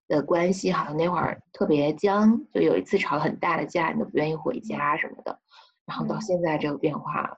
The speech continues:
Speaker 1: 自己会觉得可能这里面有一部分是非暴力沟-，沟通的功劳，
Speaker 2: 对。
Speaker 1: 有一部分可能是你自己真的好像愿意去付出爱了。那个耐心其实很多时候是你打开了你的心，
Speaker 2: 嗯。
Speaker 1: 愿意去慢下来，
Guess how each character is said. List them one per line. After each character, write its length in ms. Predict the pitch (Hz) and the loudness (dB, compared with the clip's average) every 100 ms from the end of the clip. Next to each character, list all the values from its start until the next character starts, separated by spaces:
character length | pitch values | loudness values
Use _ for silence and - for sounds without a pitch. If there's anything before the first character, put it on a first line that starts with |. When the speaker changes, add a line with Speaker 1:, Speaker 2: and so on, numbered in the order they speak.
| - | 2
Speaker 1:
自 60 | |
己 80 | 202 | 4
会 180 | 180 165 | 4 4
觉 160 | 147 135 | 4 2
得 100 | 143 | 0
可 160 | 170 | -4
能 380 | 156 139 135 - - | -2 -2 -2 -6 -2
这 120 | 196 | 0
里 100 | 165 | 2
面 120 | 147 | 0
有 120 | 147 135 | 2 2
一 100 | - | 0
部 160 | - | -2
分 280 | 151 180 156 | 0 0 0
是 420 | - 143 139 - _ - | 0 0 -2 -4 _ 0
非 100 | 170 | 2
暴 160 | 165 | 4
力 80 | 151 | 2
沟-， 160 | 151 156 180 - | 2 0 -2 0
沟 160 | 175 | 2
通 180 | 185 190 | 2 2
的 100 | 202 | 2
功 240 | 190 - - | 2 -2 -4
劳， 200 | - - _ - | -8 -12 _ -2
Speaker 2:
对。 120 | 147 | 2
Speaker 1:
有 60 | 147 | 2
一 20 | |
部 180 | - - | 2 0
分 160 | 170 160 | 0 0
可 160 | 175 | 0
能 180 | 147 147 | 0 0
是 120 | 165 | 0
你 160 | 160 135 | 0 0
自 160 | - 170 | 2 2
己 100 | 151 | 4
真 180 | 160 | 2
的 280 | 180 175 151 - _ - | 2 2 0 -4 _ -10
好 160 | - | -6
像 160 | 143 151 | -2 0
愿 220 | 180 175 | 2 2
意 20 | |
去 140 | 156 175 | 0 -4
付 180 | - 185 | -2 -2
出 140 | 190 | 0
爱 340 | 185 202 196 | 0 0 0
了。 100 | - - _ | -2 -8 _
那 120 | - 185 | -2 0
个 60 | |
耐 200 | 170 175 | 2 0
心 80 | 147 _ _ 156 | -4 _ _ -8
其 160 | 151 | -4
实 140 | 143 156 | -2 -2
很 180 | 156 135 | -2 2
多 180 | 135 | 2
时 120 | 139 147 | 2 -2
候 100 | 139 | -4
是 140 | 147 | -2
你 120 | 131 | -2
打 200 | 107 - - | -2 -6 -4
开 200 | 135 139 | -4 -2
了 100 | 135 | -2
你 80 | - | -4
的 80 | - | -10
心， 240 | - - - - | -14 -16 -16 -12
Speaker 2:
嗯。 60 | - | -8
Speaker 1:
愿 100 | 71 | -6
意 200 | - - | -8 -10
去 240 | - - | -10 -4
慢 200 | 175 160 | -2 -2
下 140 | 160 | -6
来， 140 | - | -10